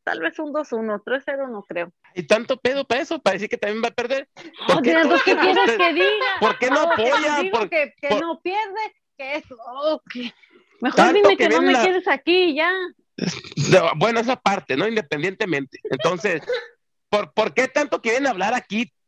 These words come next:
Speaker 2: lunes, miércoles y viernes a las siete Pacífico? Todos unidos, todos como hermanos a defender su mugrosa
Speaker 1: <laughs>
Speaker 2: liga. Y ahora todo mundo quiere ver a un equipo de su liga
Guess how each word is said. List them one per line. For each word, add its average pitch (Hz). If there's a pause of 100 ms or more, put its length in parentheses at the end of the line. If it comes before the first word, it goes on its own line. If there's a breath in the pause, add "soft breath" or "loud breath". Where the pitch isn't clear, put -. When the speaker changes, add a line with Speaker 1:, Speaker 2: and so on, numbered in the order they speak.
(140)
Speaker 2:
lunes, 233
miércoles 208
y 165
viernes 214 (340 soft breath)
a 165
las 156
siete 202
Pacífico? 185 (340)
Todos 208
unidos, 185
todos 196
como 196
hermanos 185
a 185
defender 160
su 214
mugrosa 175
Speaker 1:
<laughs> -
Speaker 2:
liga. 185 (380 soft breath)
Y 156
ahora 202
todo 240
mundo 247
quiere 247
ver 240
a 262
un 247
equipo 240
de 233
su 180
liga 214